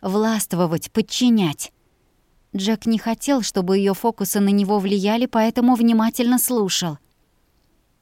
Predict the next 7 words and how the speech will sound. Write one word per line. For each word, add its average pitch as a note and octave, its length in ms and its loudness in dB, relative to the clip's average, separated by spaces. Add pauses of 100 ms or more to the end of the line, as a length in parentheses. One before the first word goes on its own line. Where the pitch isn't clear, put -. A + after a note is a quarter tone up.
(920)
«Он A3+ 280 2
был A3 240 -2 (1040)
магнитом, G#3+ 720 2 (1800)
а A3+ 200 0
я B3+ 280 0
очередная A3 580 0
железка». E3+ 580 -4